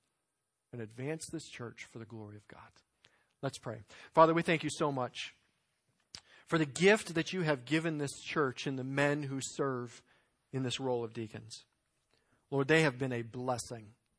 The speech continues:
They have been an encouragement. They have been wise. They have saved us from much trouble. They've advanced us in great ways.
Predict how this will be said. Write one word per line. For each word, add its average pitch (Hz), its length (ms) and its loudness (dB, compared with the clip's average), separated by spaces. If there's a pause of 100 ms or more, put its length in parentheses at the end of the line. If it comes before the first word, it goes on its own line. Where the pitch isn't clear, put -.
(140)
They 139 100 2
have 143 120 2
been 139 140 -2
an 131 100 -4
encouragement. 120 840 -10 (540)
They 143 120 6
have 151 140 6
been 143 240 0
wise. 139 680 0 (540)
They 143 100 4
have 143 160 4
saved 156 460 2
us 139 220 -2
from 139 200 -6
much 131 240 -6
trouble. 123 500 2 (580)
They've 135 200 0
advanced 151 560 2
us 131 180 -2
in 135 140 -4
great 131 320 -2
ways. 127 580 -6